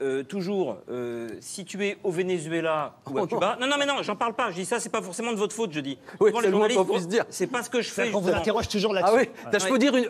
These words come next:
Speaker 2: une chose. On m'a saoulé avec l'Alba.
Speaker 1: Eh ben,
Speaker 2: On m'a
Speaker 1: justement,
Speaker 2: saoulé
Speaker 1: pas
Speaker 2: avec
Speaker 1: moi.
Speaker 2: l'Alba.
Speaker 1: Bah,
Speaker 3: On vous en a pas parlé,
Speaker 2: Mais
Speaker 3: nous,
Speaker 2: non, mais
Speaker 3: encore,
Speaker 2: vous,
Speaker 3: alors,
Speaker 2: est-ce que
Speaker 3: voyez.
Speaker 2: vous êtes au courant que l'Alba a livré dix tonnes de matériel
Speaker 1: Non, mais
Speaker 2: à, à
Speaker 1: c'est
Speaker 2: Saint-Barth, à Saint-Barth pour aider, euh, nos
Speaker 1: Comme c'était pas
Speaker 2: compatriotes ?
Speaker 1: ma question, euh, la
Speaker 2: On va pour
Speaker 1: réponse
Speaker 2: dire
Speaker 1: n'a
Speaker 2: que
Speaker 1: pas
Speaker 2: l'Alba, c'est
Speaker 1: m'intéresser.
Speaker 2: pas, euh,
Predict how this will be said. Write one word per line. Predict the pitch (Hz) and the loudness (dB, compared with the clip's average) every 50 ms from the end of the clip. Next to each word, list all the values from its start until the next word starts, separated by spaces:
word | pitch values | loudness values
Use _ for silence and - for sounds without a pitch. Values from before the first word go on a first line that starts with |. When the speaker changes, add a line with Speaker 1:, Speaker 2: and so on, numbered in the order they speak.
| 196 220 220 | 2 2 2
Speaker 2:
une | 196 | 2
chose. | - - 254 233 160 170 - | 4 4 4 2 2 0 2
On | 180 | 2
m'a | 202 220 233 | 4 4 2
saoulé | 226 - 254 247 262 226 | 2 0 2 2 4 4
avec | 202 180 - | 4 2 2
l'Alba. | 185 175 165 160 151 160 160 190 247 - - - | 2 2 2 2 4 4 4 4 2 -2 -8 -6
Speaker 1:
Eh | - | -4
ben, | 185 190 | -2 0
Speaker 2:
On | 143 160 | 2 2
m'a | 190 | 2
Speaker 1:
justement, | 220 240 | 2 4
Speaker 2:
saoulé | 247 254 247 | 4 4 4
Speaker 1:
pas | 247 | 6
Speaker 2:
avec | 226 214 202 | 6 4 4
Speaker 1:
moi. | - 208 | 6 6
Speaker 2:
l'Alba. | 202 190 196 190 170 185 180 202 | 4 4 4 4 4 4 4 4
Speaker 1:
Bah, | 190 247 | 4 2
Speaker 3:
On | 254 | 2
vous | 247 269 | 4 4
en | 269 262 | 4 6
a | 269 269 - | 6 4 4
pas | - 285 285 | 4 2 4
parlé, | - 220 180 175 175 180 | 4 2 2 2 2 0
Speaker 2:
Mais | 190 202 | 2 2
Speaker 3:
nous, | 233 | 4
Speaker 2:
non, | 302 311 | 4 6
mais | 254 233 | 6 6
Speaker 3:
encore, | 180 175 | 4 4
Speaker 2:
vous, | 175 | 4
Speaker 3:
alors, | 180 | 2
Speaker 2:
est-ce | 214 208 | 4 4
que | 208 | 4
Speaker 3:
voyez. | 247 262 269 | 4 4 4
Speaker 2:
vous | 285 | 4
êtes | 220 | 2
au | 277 233 | 2 0
courant | - 233 269 285 196 | 2 2 0 2 2
que | 214 | 4
l'Alba | 190 196 196 202 185 233 247 | 4 4 2 2 2 2 2
a | 233 | 2
livré | 202 190 165 180 214 | 2 0 0 0 0
dix | 170 165 262 240 | 0 0 -2 0
tonnes | - 247 226 202 | 0 0 0 0
de | 190 | 0
matériel | 180 170 165 - 180 160 156 170 185 202 220 220 - - | 0 0 0 0 0 0 2 2 0 0 -2 -4 -6 -8
Speaker 1:
Non, | 185 202 | -6 -4
mais | 208 208 | 0 2
Speaker 2:
à, | 156 160 | 2 2
à | 165 | 2
Speaker 1:
c'est | - | 2
Speaker 2:
Saint-Barth, | - 190 190 220 220 190 - - 202 - - | 0 0 2 2 2 2 0 -4 -8 -2 0
à | 156 151 | 0 2
Saint-Barth | - 190 190 185 185 190 220 226 - - - | 2 2 2 2 4 2 2 2 -2 -4 -4
pour | 170 165 165 | 0 2 2
aider, | 160 156 170 190 190 | 4 4 4 4 4
euh, | 165 151 147 | 4 4 2
nos | 165 | 2
Speaker 1:
Comme | 180 190 | 0 0
c'était | 160 147 | -2 0
pas | 165 | 0
Speaker 2:
compatriotes ? | - - - - - | 2 2 4 4 2
Speaker 1:
ma | - 214 | 2 2
question, | 220 208 - - 220 220 | 0 -4 -2 -2 -2 -2
euh, | 226 220 202 170 156 156 | -2 0 0 0 0 0
la | 160 160 | 0 2
Speaker 2:
On | |
va | 127 143 143 | 2 2 2
pour | - 180 | 2 2
Speaker 1:
réponse | 180 | 4
Speaker 2:
dire | 190 220 | 2 2
Speaker 1:
n'a | - | 4
Speaker 2:
que | 180 | 4
Speaker 1:
pas | 165 | 4
Speaker 2:
l'Alba, | 165 170 170 170 - 175 160 | 4 4 6 4 4 4 4
c'est | 156 | 2
Speaker 1:
m'intéresser. | 156 - | 2 2
Speaker 2:
pas, | 180 185 185 165 147 | 4 6 6 6 6
euh, | 131 127 120 120 117 113 113 110 | 4 4 2 0 0 -2 -4 -6